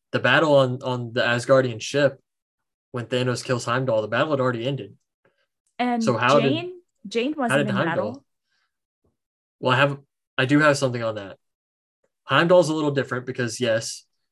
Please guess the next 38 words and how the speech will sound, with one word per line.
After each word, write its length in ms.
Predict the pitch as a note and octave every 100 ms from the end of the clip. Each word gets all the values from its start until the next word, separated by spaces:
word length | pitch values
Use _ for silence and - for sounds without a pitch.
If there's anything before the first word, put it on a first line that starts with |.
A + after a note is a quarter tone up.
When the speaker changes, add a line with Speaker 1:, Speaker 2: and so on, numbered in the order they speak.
| _
Speaker 1:
like, 160 | B2 A2+
the 80 |
battle 240 | B2 B2 C3
had 100 | C#3
already 280 | C3+ C#3 A#2+
ended, 420 | A#2 A2+ A#2 A#2 _ _
and 120 | - B2
all 120 | B2
he 120 | B2+
did 200 | B2+ B2
was 160 | A#2 A#2
open 280 | A#2 B2
up 140 | A#2 -
the 80 | A2
Bifrost 540 | A2+ A2 A2+ A2 G#2+
for 180 | - G#2+
Hulk. 360 | A2+ G#2 - - _
That's 200 | B2+ B2+
not 240 | D3 C#3 - _ -
in 260 | C3+ A#2+
battle. 420 | A2 B2 A#2 G2+ G2
So 240 | - A#2
how 200 | A2 B2
did 160 | C3 -
Heimdall 540 | A#2+ B2 A#2 A2+ A2+
end 220 | A2+ A2+
up 220 | A2+ A2 - _ _ _ _ _
in 200 | - A2+
Valhalla 640 | G#2+ A2 A2 A2 G#2+ G#2 G2 _ -
based 300 | G#2 A2 -
on 100 | A2
the 60 | G#2
same 240 | A2+ G#2+
logic 400 | G#2+ G#2+ G#2 G#2+
that 220 | G#2+ G2 - _ -
Thor 240 | A#2 G#2+
gave 260 | G#2 G#2 G2
Sif? 300 | - G#2+